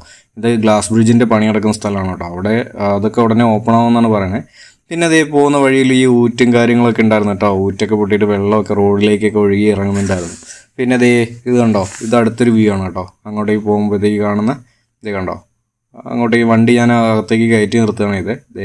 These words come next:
അടിപൊളി വ്യൂ ആണ് കേട്ടോ. ഇവിടെ നിന്നൊക്കെ കാണാൻ ഇത് ഫോ-, വീഡിയോയിൽ എത്രത്തോളം ഭംഗി തരുന്നുണ്ടെന്ന് എനിക്കറിയില്ല കേട്ടോ. നേരിട്ട് കാണാൻ അടിപൊളിയായിരുന്നേ. ദേ പോകുന്ന വഴിക്ക് കണ്ടോ, ഉം, ആ, മലയൊക്കെ പൊ-, പാറയൊക്കെ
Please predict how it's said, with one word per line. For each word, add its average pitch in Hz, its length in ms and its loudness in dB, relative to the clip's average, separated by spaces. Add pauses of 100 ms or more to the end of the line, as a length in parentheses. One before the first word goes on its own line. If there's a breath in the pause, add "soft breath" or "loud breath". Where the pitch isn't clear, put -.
(140)
അടിപൊളി 107 480 -2
വ്യൂ 98 160 -2
ആണ് 92 120 -6
കേട്ടോ. 92 220 -10
ഇവിടെ 92 180 -6
നിന്നൊക്കെ 98 340 -4
കാണാൻ 104 240 -2 (100)
ഇത് 107 160 -2
ഫോ-, 120 180 -4 (100)
വീഡിയോയിൽ 123 360 2
എത്രത്തോളം 127 720 0
ഭംഗി 117 260 2 (120)
തരുന്നുണ്ടെന്ന് 113 520 2
എനിക്കറിയില്ല 101 420 -2
കേട്ടോ. 92 200 -12 (500 soft breath)
നേരിട്ട് 95 320 -10
കാണാൻ 113 220 2
അടിപൊളിയായിരുന്നേ. 110 680 0 (500 soft breath)
ദേ 127 200 -2
പോകുന്ന 123 260 4
വഴിക്ക് 117 300 2
കണ്ടോ, 107 200 2 (260)
ഉം, 110 120 -12 (120)
ആ, - 20 -2 (420)
മലയൊക്കെ 110 460 2 (100)
പൊ-, 107 160 -4 (240)
പാറയൊക്കെ 113 460 0